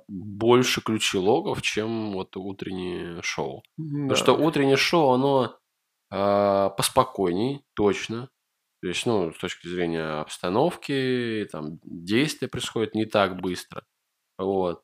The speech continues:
Speaker 1: А,
Speaker 2: Ну, не
Speaker 1: но
Speaker 2: знаю
Speaker 1: накал
Speaker 2: даже.
Speaker 1: страст-, не, накал страстей там высокий, да. «Ключи Локов» просто, он больше фантастика. Мне, в принципе, больше нравится чуть фантастика. Вот, и
Speaker 2: Ну, он не
Speaker 1: там
Speaker 2: напряжён, потому что там дети, понимаешь, такая вся тема с детьми.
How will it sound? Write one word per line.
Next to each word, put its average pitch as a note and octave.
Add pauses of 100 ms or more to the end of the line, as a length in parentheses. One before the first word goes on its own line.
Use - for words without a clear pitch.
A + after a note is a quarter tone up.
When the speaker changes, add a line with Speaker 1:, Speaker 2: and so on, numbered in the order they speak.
Speaker 1:
А, F2+ (240)
Speaker 2:
Ну, C3+
не C#3+
Speaker 1:
но C3
Speaker 2:
знаю A#2+
Speaker 1:
накал C#3
Speaker 2:
даже. A2+
Speaker 1:
страст-, D3
не, C3
накал C#3+
страстей E3+
там D#3 (100)
высокий, B2
да. E2+ (440)
«Ключи A2+
Локов» E3+
просто, C3
он A#2
больше C3+
фантастика. -
Мне, G#2
в G2
принципе, G#2+
больше F2+
нравится E2+
чуть -
фантастика. A#2+ (460)
Вот, G#2+
и A2
Speaker 2:
Ну, C3+
он D3
не G#3+
Speaker 1:
там G#3
Speaker 2:
напряжён, G#3
потому D#3
что D#3
там C#3+
дети, G#3
понимаешь, C#3
такая A#2+
вся A2+
тема D3
с G#2+
детьми. A#2